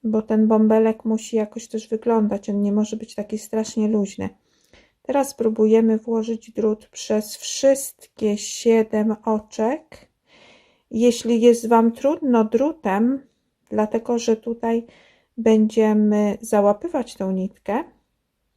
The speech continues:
i musimy ją przyciągnąć,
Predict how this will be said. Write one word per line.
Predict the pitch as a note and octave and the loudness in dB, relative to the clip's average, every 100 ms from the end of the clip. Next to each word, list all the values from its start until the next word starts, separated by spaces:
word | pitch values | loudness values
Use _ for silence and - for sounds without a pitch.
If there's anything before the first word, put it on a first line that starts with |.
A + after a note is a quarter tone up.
| _ _ _ _ _ _ _ _ - | _ _ _ _ _ _ _ _ -2
i | G#3+ | 2
musimy | G#3 G#3 G#3+ G#3+ | 2 2 0 2
ją | G3+ G3+ | 2 0
przyciągnąć, | G#3+ - G#3+ C#4 D#4 D4+ G#3+ G3+ G#3 C#4+ D#4 - | -4 -10 -6 -2 0 0 -2 -2 -2 -4 -6 -20